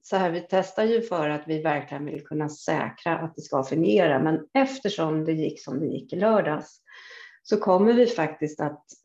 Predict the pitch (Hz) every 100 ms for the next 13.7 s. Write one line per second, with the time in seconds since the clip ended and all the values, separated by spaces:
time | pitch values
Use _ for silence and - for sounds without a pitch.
0 | 156 160 160 - - 175 175 170 160 156
1 | 202 226 220 175 139 110 156 185 214 214
2 | 214 208 185 185 180 180 180 240 262 262
3 | 247 226 214 170 147 147 147 147 147 -
4 | 254 233 170 147 139 156 151 - 135 135
5 | 143 151 147 196 - - - - - -
6 | _ _ - 226 196 165 165 156 151 147
7 | 147 147 208 156 - 143 143 143 135 -
8 | 143 131 139 135 135 _ _ _ - 170
9 | 139 151 220 208 165 131 156 147 135 151
10 | - 156 165 170 185 214 151 131 123 85
11 | - - 143 110 - 131 131 78 - -
12 | 53 - 156 - - - _ - 131 -
13 | - _ - 190 - 208 202